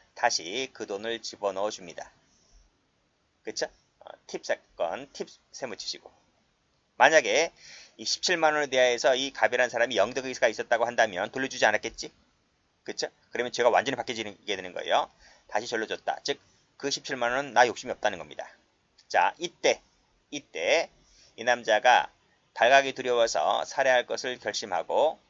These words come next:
그쵸? 어, 칼로 찔렀는데 상해를 입히고 말았다. 이게 뭐죠?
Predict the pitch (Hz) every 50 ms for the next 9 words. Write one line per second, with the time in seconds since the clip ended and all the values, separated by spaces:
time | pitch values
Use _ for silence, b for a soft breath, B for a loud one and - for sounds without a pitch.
0 | _ _ _ _ _ - - - - 143 135 - _ _ b b b b b b
1 | b - - - - 50 50 - _ _ _ _ _ _ _ _ _ _ _ -
2 | - - 151 143 143 - - 160 156 143 135 135 127 101 104 90 80 87 113 139
3 | 151 147 - - - - - - - 131 131 131 131 131 131 113 101 - - -
4 | 117 127 120 110 92 87 87 - - - 87 - - - - 120 113 107 104 -
5 | 151